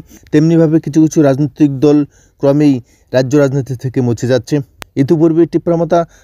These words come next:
এ রাজ্যে শা-, এডিসির শাসন ক্ষমতা দখল করলেও বর্তমানে টিপ্রামাতা ছেড়ে বিজেপিতে যোগদান প্রক্রিয়া যেন হয়ে উঠছে। সম্প্রতি টাকরজলা বিধানসভা কেন্দ্রের অন্তর্গত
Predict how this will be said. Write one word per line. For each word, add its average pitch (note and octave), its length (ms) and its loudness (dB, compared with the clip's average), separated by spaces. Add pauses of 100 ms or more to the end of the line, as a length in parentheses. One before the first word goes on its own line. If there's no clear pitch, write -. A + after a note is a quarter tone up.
(200)
এ D3 100 0
রাজ্যে C#3 360 -2
শা-, B2 280 -10 (100)
এডিসির D3 380 -2
শাসন D#3+ 260 -2
ক্ষমতা D#3+ 280 -2
দখল C3+ 280 0 (100)
করলেও C#3+ 240 4 (340)
বর্তমানে D#3 480 -2 (440)
টিপ্রামাতা E3 440 0 (100)
ছেড়ে E3+ 160 2 (520)
বিজেপিতে C#3+ 480 -2
যোগদান C#3+ 380 -2
প্রক্রিয়া C#3+ 380 -2
যেন C#3 120 -2 (360)
হয়ে D3 240 4
উঠছে। D3 240 -2 (760)
সম্প্রতি G#3 420 -2 (400)
টাকরজলা F3 480 0 (260)
বিধানসভা D#3 460 0
কেন্দ্রের D3 320 0
অন্তর্গত C#3 340 -4